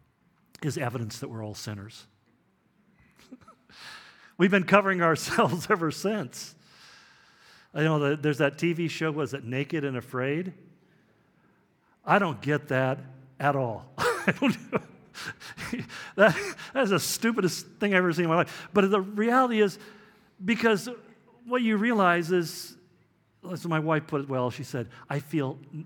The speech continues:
I don't feel sorry for them whatsoever." <laughs> Because God didn't make us to survive in a world full of thins and thorns and thistles. He clothed us.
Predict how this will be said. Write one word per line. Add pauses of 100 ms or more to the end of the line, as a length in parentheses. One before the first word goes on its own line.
I
don't
feel
sorry
for
them
whatsoever." (120)
<laughs> (1300)
Because
God
didn't
make
us
to
survive
in
a
world
full
of
thins
and
thorns
and
thistles. (800)
He
clothed
us.